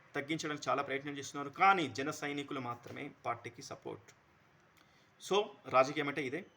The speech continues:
ఎప్పుడు ఎవడు ఎలా మారుతారో తెలియదు కాబట్టి జాగ్రత్తగా మీ ఓట్ని, మీ కుటుంబ సభ్యుల్ని జనసేన పార్టీకి, కూటమికి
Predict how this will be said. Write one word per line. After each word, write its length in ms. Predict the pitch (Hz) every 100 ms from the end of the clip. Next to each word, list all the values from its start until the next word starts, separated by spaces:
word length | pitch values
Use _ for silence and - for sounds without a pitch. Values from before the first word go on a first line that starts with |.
| - -
ఎప్పుడు 360 | 135 - 190
ఎవడు 300 | 180 139 143
ఎలా 220 | 156 131 135
మారుతారో 340 | 131 - 135
తెలియదు 280 | 131 123 120
కాబట్టి 480 | 123 110 143 120 135
జాగ్రత్తగా 520 | 120 127 127 123 135
మీ 180 | 123 120
ఓట్ని, 440 | 120 127 - 139 - - - - -
మీ 80 | 143
కుటుంబ 260 | 147 156
సభ్యుల్ని 340 | 147 135 135 135
జనసేన 340 | 131 127 127
పార్టీకి, 380 | 120 123 117 123
కూటమికి 560 | 135 143 139 135 143